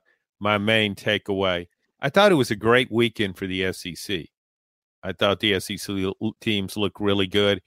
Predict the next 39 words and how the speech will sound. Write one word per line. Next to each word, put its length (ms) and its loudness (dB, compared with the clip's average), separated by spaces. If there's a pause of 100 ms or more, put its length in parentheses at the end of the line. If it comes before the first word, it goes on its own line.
(760)
And 400 0
you've 340 0
mentioned 460 0
L 240 6
S 200 -2
U, 160 2
the 260 -2
only 440 0
loser. 640 0 (840)
I 80 2
think 260 -2
there 120 4
are 20 4
a 20 2
number 300 2
of 100 2
other 240 4
S 240 0
E 80 -10
C 220 -6
teams 340 -6
that 160 -8
could 140 -4
have 80 -2
lost 540 4
to 80 -6
Florida 420 0
State. 480 -2 (500)
Florida 320 4
State 260 0
was 200 -6
better 320 0
than 100 -2
I 120 -4
thought 300 2
it 80 -2
would 220 -8
be. 300 0 (460)
However, 680 4